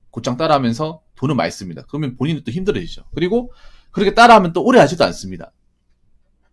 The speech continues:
문제가 어떤 연예인이나 셀럽 같은 거, 어떤 패션이나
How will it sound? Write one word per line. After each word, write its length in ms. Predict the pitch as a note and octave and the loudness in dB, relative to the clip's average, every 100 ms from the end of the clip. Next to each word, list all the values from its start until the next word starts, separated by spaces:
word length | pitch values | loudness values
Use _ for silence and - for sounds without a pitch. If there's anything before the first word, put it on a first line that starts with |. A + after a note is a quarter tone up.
| _ - | _ -10
문제가 680 | A#2 C3 C#3+ A2 G#2 - - - - - | -6 -2 0 0 -2 -4 -12 -16 -16 -12
어떤 460 | A#2+ B2 - A#2+ F2 | -12 -10 -6 -6 -4
연예인이나 380 | G2 C#3+ C3 A2+ | -4 -2 -2 -2
셀럽 280 | C#3+ D#3+ | -2 -2
같은 240 | - C#3 B2+ | -4 -6 -6
거, 80 | F#2+ | -8
어떤 160 | - | -10
패션이나 560 | - E3+ D#3+ G2+ G2 | -10 -6 -6 -6 -8